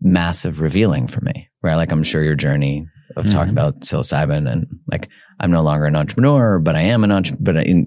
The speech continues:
Speaker 1: it's not you anymore. And for me, that I didn't realize in the sort of revealing of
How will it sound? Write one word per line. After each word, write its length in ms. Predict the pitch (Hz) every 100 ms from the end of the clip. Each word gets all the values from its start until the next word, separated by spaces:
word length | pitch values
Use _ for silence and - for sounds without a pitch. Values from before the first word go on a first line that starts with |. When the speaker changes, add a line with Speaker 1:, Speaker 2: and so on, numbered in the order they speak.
| -
Speaker 1:
it's 160 | - -
not 180 | 85 76
you 300 | 95 117 82
anymore. 460 | 69 67 64 50 - - - - - - _ _
And 120 | 92
for 120 | 85 90
me, 320 | 92 98 95
that 480 | 87 76 76 - - _ _ -
I 80 | 95
didn't 180 | 101 92
realize 480 | 92 87 82 80 78
in 140 | 80
the 220 | 78 71 65
sort 220 | - 87
of 120 | 73
revealing 600 | 82 78 82 80 78 76
of 360 | 76 73 71